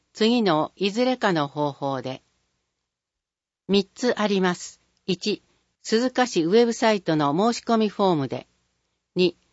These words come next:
直接保険年金課または地区市民センターへ。三、はがき、一人一枚、封書またはファックス、三八二の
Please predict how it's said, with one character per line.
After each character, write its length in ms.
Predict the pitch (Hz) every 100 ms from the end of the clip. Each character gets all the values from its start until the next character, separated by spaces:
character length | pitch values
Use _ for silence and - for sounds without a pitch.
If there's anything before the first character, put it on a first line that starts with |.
| _ _ _ _ -
直 120 | 208
接 440 | - 247 240 226 -
保 140 | 170
険 320 | 196 254 247 233
年 260 | 233 220
金 260 | - 214 196
課 280 | - 185 - _
ま 120 | - 185
た 160 | 202
は 200 | 175 156 _ _
地 140 | - 247
区 180 | 196 165
市 180 | -
民 220 | 220 247 233
セ 200 | 233 226
ン 60 |
タ 220 | - 156
ー 100 | 139
へ。 180 | 131 127 _ _ _ _ _ _ _
三、 340 | - 190 175 - _ _ _ _ _
は 160 | - 208
が 140 | 247
き、 340 | 247 220 214 - _ _
一 300 | - - -
人 140 | 190
一 200 | 147 -
枚、 260 | 143 131 - _ _ _ -
封 160 | 240 240
書 360 | - 202 196 -
ま 160 | 185 202
た 140 | 247
は 180 | 196 151
フ 120 | -
ァ 20 |
ッ 40 | 220
ク 120 | -
ス、 300 | - 156 - _ _
三 340 | _ 254 254 233
八 340 | 247 247 180
二 140 | 160
の 260 | 151 139 -